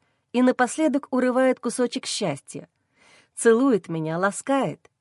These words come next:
и говорит в бесконечном повторе «люблю, люблю, люблю».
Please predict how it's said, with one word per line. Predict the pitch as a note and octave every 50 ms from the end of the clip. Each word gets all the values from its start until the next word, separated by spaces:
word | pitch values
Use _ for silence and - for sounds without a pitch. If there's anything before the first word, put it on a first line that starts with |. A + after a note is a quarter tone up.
| _ _ -
и | A#3+ A#3+
говорит | G#3 B3+ B3+ B3 B3+ C4+ D4 C#4+
в | B3 G#3+
бесконечном | G#3 B3+ - - - B3+ B3 B3+ C4 C4 - - B3 A#3+
повторе | A#3 - A#3+ A3+ - - - A#3+ A#3+ A#3 A3 A3 G#3+ - _ _ _ _ _ _ _ _
«люблю, | - G#3 G#3 A3+ A3+ F#3+ F#3 G#3 G#3 A#3 C4+ D4+
люблю, | D4+ C4+ B3+ B3 A3 F#3 G3+ F#3+ G#3 G#3
люблю». | G#3 F#3+ G3+ F#3+ E3 F#3 E3+ D#3+ D3 C#3 C#3+